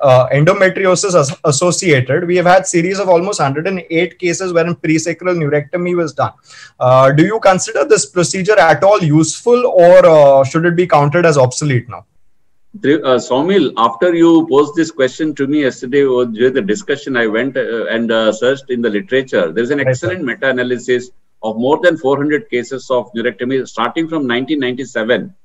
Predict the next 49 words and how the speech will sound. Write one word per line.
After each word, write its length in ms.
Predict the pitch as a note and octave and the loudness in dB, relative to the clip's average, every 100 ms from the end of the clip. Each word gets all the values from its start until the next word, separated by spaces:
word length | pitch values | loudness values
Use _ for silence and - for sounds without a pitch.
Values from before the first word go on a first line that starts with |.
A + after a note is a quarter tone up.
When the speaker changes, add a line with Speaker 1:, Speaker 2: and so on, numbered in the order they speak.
| - - | -20 -4
Speaker 1:
Right, 220 | B2+ A2+ | -4 -2
sir. 180 | A2 G#2 _ | -8 -12 _
Speaker 2:
So 120 | D3+ | 0
the 120 | D3 C#3 | 2 2
initial 440 | E3 G#3+ A#3 G3 | 0 0 -2 0
paper 380 | E3+ E3 F3+ F3 | -2 0 -2 -2
said, 520 | - D#3+ C#3+ C3 C3 _ _ - | -2 0 2 2 -2 _ _ -6
uh, 340 | B2 B2 A#2+ | 2 4 4
this 220 | A2+ C#3 E3 | 2 -4 -4
is 140 | E3+ | -4
a 60 | D#3 | -2
good 220 | D#3+ E3 | -2 -2
procedure 460 | E3 D#3+ D#3+ E3+ | -4 -4 -2 0
as 160 | D#3 - | 0 -2
far 160 | D3+ D3+ | -4 -2
as 160 | C#3 | 0
the 100 | C#3+ | 0
relief 260 | B2+ C#3+ C#3+ | 0 -4 -4
of 220 | D3 - | -6 -2
pain 140 | C3 | 0
is 100 | D3 | 0
concerned, 320 | - B2+ - E3 | -2 -4 -4 -4
but 160 | C#3 | -4
it 80 | B2+ | -2
has 80 | C3+ | -2
got 140 | D3 | -2
a 140 | A#2 G2 G2 | -2 -2 0
lot 180 | - F3 | 0 -2
of 120 | E3 | -2
side 200 | B2+ A2 | 0 0
effects. 420 | G2 E2 - - _ _ _ _ | -2 -4 -8 -18 _ _ _ _
Side 200 | - C3+ | 0 2
effects 280 | C#3+ D#3 C#3 | 2 -2 -2
like 140 | C#3 | -4
constipation, 1000 | - B2 B2+ C#3 - C3+ B2+ C3 B2+ B2 | -2 -6 -4 -6 0 -2 0 -4 -4 -2
bladder, 480 | A2+ A#2 B2+ C3 B2 - | 0 2 2 2 0 -4
uh, 40 | |
you 100 | A2+ | -2
know, 220 | A2 A#2 G2+ | -2 -4 -2
problems, 500 | A2+ A2 A#2 A#2 C#3 | -2 -2 -2 -2 -2
Speaker 1:
Yes, 100 | - | -2
sir. 80 | A#2+ | -4
Speaker 2:
and, 160 | G#2+ | -4
uh, 60 | A2+ | -4
you 140 | A2 | -4
know, 100 | A2 | -4
all 180 | G#2+ A#2+ | -2 -2
those 200 | A#2 - | -2 -4
things. 340 | - B2 - | -2 -4 -4